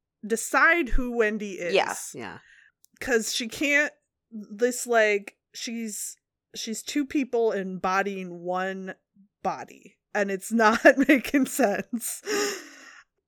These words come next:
Speaker 1: Tho-, those two things, like, really made it hard to, to get through.
Speaker 2: I didn't have a hard time getting through it, but, um,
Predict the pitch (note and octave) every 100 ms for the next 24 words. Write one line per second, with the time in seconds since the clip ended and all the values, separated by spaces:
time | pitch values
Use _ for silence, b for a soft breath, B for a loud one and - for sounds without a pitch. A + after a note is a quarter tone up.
0 | _ _ G3+ B3 B3+ C4+ A3 B3+ C#4 -
1 | D4+ D4+ C4 B3 A#3 G#3 F3+ F#3+ G3 G#3+
2 | G#3 G3+ G3 F#3+ F#3 G3+ F#3 F3+ - -
3 | F3 F3 F3 E3+ - F3+ F3 F3+ - -
4 | - E3 - F#3+ F#3 _ _ _ _ F#3
5 | - - E3+ F3 - _ _ _ _ _
6 | _ _ _ - - C#3 C#3 - C#3 C#3
7 | D#3 D3+ - - - - F#2 - - D#3
8 | - - B B B - G#3+ F3 D3